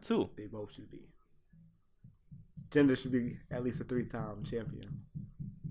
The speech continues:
Speaker 1: Nah.
Speaker 2: <laughs>
Speaker 1: In the future, maybe, but nah,
Speaker 2: I'm
Speaker 1: not
Speaker 2: not
Speaker 1: right now.
Speaker 2: saying, like, tomorrow.
Speaker 1: Not right now.
Speaker 2: Like,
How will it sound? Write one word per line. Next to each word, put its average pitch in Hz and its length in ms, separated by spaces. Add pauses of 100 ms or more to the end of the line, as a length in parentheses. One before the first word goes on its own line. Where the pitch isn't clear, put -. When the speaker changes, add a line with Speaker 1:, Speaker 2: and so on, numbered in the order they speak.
(320)
Speaker 1:
Nah. 101 200 (400)
Speaker 2:
<laughs> 190 1200
Speaker 1:
In 240 80
the 262 160
future, 254 300
maybe, 165 360
but 107 240
nah, 101 160
Speaker 2:
I'm 90 60
Speaker 1:
not 240 80
Speaker 2:
not - 100
Speaker 1:
right 202 120
now. - 100
Speaker 2:
saying, 185 280
like, 139 200
tomorrow. 143 720
Speaker 1:
Not 139 40
right 123 120
now. 120 80
Speaker 2:
Like, 123 400